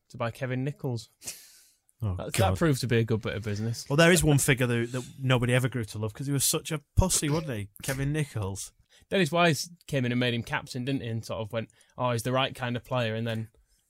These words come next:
Speaker 1: within about a week, changed his mind and said, "Actually, no."
Speaker 2: "I can't do this."
Speaker 1: Turns out he's a dickhead.
Speaker 2: <laughs> "There's
Speaker 1: And he
Speaker 2: lots of people here shouting at me. I don't like it."
Speaker 1: And he seems to really like Luton.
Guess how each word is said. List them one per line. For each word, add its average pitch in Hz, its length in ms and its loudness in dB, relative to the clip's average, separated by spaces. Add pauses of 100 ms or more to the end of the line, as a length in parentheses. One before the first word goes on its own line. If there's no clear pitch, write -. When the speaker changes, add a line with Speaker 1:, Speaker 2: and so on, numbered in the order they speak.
Speaker 1:
within 113 220 -4
about 110 260 -6
a 117 60 -10
week, 117 320 -6
changed 113 280 -2
his 120 100 -2
mind 120 280 -2
and 107 80 -8
said, 123 100 -6
"Actually, 101 300 -10
no." 113 220 -4 (300)
Speaker 2:
"I 339 80 0
can't 330 300 2
do 330 260 2
this." 302 240 2
Speaker 1:
Turns 139 60 2
out 143 140 2
he's 156 100 2
a 147 60 2
dickhead. 175 180 0
Speaker 2:
<laughs> 185 240 0
"There's - 40 -8
Speaker 1:
And 311 100 0
he 330 40 2
Speaker 2:
lots 320 200 4
of 285 80 -2
people 311 360 2
here 294 160 4
shouting 285 480 0
at 277 100 -4
me. 285 100 -2
I 285 40 2
don't 294 240 0
like 247 340 -4
it." 294 100 -4
Speaker 1:
And 220 80 0
he 160 60 0
seems 160 240 -2
to 165 100 -2
really 165 200 0
like 165 180 -2
Luton. 180 460 -6